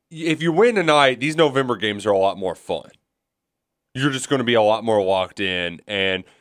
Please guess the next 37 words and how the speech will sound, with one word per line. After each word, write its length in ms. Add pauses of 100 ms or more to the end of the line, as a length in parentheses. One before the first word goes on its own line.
(140)
instead 400
of 200
kind 220
of 120
looking 400
for 600 (360)
the 180
worst 720 (220)
and 160
looking 280
for 160
excuses 460
why 220
this 160
team 240
isn't 240
good, 400 (340)
you're 240
looking 380
for 180
the 100
best, 460
and, 280 (240)
oh, 180
man, 400 (280)
they're 200
doing 300
this. 500
That's 280
why 180
they're 120
gonna 120
be 100
good. 200
And 200
I 80
know 340